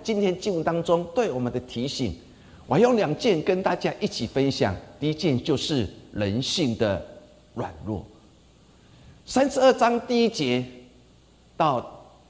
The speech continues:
第一节说，流便的子孙、迦得子孙牲畜极其众多，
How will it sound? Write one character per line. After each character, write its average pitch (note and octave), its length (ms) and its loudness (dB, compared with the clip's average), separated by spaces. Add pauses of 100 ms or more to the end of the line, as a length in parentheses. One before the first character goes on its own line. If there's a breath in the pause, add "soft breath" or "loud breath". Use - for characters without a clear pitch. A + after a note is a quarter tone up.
(260)
第 G3+ 120 2
一 G#3 40 2
节 C3+ 180 -2
说， D#3+ 500 2
流 E3 220 8
便 G3 360 2
的 D#3 280 4
子 C3+ 260 -4
孙、 E3 380 2 (100)
迦 G#3 360 4
得 D#3 160 4
子 C3+ 240 0
孙 D#3 340 2 (360 loud breath)
牲 A3+ 320 4
畜 A3+ 240 4
极 F3+ 340 -2
其 D#3 220 -2
众 D3+ 280 2
多， C3+ 380 2